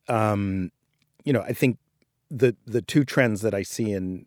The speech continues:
so many other parts of the economy strike me as likely to continue, uh, to be especially true in media, that you're gonna have bigness, you're gonna have, um, you know, a handful of major players in different categories,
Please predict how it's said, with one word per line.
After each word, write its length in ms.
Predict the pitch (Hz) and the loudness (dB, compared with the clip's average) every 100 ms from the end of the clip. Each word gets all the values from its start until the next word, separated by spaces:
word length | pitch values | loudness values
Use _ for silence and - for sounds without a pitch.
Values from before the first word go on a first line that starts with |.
| - | -16
so 260 | - 123 | -4 -2
many 280 | 110 120 110 | 2 2 2
other 220 | 123 165 | 4 4
parts 300 | - 117 - | 4 0 -2
of 80 | 110 | -2
the 80 | 104 | -2
economy 600 | 90 - 95 92 90 82 | -4 -6 -8 -8 -8 -10
strike 360 | - 123 101 98 | -2 0 0 0
me 100 | 87 | -6
as 320 | 87 - - - | -6 -12 -18 -10
likely 640 | 98 95 - 92 87 87 _ _ | -6 -6 -6 -6 -6 -12 _ _
to 140 | - - | -16 -8
continue, 720 | 120 135 220 120 113 107 - _ - | -4 0 4 4 4 0 -6 _ -8
uh, 100 | 107 82 | -6 -6
to 80 | |
be 120 | 104 101 | -4 -2
especially 400 | - 127 127 101 | 0 0 0 -4
true 180 | - | -4
in 100 | 104 | -4
media, 300 | 165 208 90 | -2 -2 -2
that 220 | 85 101 120 | -4 -4 -2
you're 120 | 120 | -2
gonna 140 | 113 | -2
have 380 | 98 107 90 - | -2 -4 -4 -2
bigness, 640 | 120 101 104 160 - - - _ - - - - _ | -2 0 -2 -4 -8 -16 -20 _ -20 -20 -20 -20 _
you're 140 | 123 | -4
gonna 180 | 110 107 | -2 -2
have, 720 | 95 127 107 107 104 98 - - | -2 0 2 2 0 -4 -14 -8
um, 560 | 110 101 98 98 98 - _ _ _ _ 131 | -4 -2 -2 -4 -6 -8 _ _ _ _ -6
you 100 | 104 | -6
know, 180 | 80 - _ | -8 -18 _
a 80 | 110 | -14
handful 720 | - - 123 120 - 120 107 | -6 0 2 2 2 2 2
of 240 | 104 98 98 | 0 -4 -6
major 720 | 101 107 117 123 127 120 113 | -4 0 4 4 4 0 -6
players 460 | - 98 98 95 | -4 -4 -4 -6
in 100 | 98 | -6
different 320 | 92 95 98 - | -6 -6 -10 -12
categories, 920 | 104 82 82 92 95 113 135 - | -14 -12 -12 -12 -8 -8 -10 -14